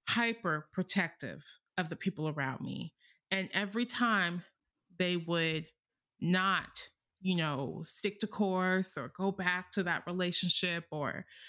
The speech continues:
you know, whatever the case was, I would be so upset, just left out there. You know, now I'm the person that is, I'm the angry person. I'm the problem child. I'm the one that,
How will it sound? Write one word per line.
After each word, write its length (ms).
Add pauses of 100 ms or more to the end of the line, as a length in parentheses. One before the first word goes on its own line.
(180)
you 80
know, 100
whatever 280
the 100
case 420
was, 360
I 300
would 520 (280)
be 540
so 320
upset, 560 (320)
just 220
left 240
out 220
there. 300
You 100
know, 160
now 180
I'm 120
the 60
person 440
that 260 (400)
is, 300 (460)
I'm 160
the 160
angry 260
person. 400
I'm 160
the 60
problem 380
child. 320
I'm 160
the 60
one 380
that, 340